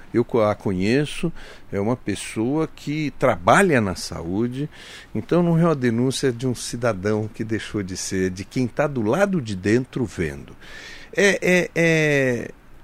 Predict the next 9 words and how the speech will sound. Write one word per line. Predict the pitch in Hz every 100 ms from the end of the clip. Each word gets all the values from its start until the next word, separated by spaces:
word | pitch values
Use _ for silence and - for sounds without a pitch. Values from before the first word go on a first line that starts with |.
| -
São | - 202 180
Bernardo | 120 117 127 127 117
chegou | 113 - 110 87 104 101
a |
ser | 90 - 113 104 110 95 87 76 - - - -
modelo, | 135 147 107 123 120 82 69 - -
modelo | 127 127 170 165 127
pro | 120
Brasil, | 98 82 69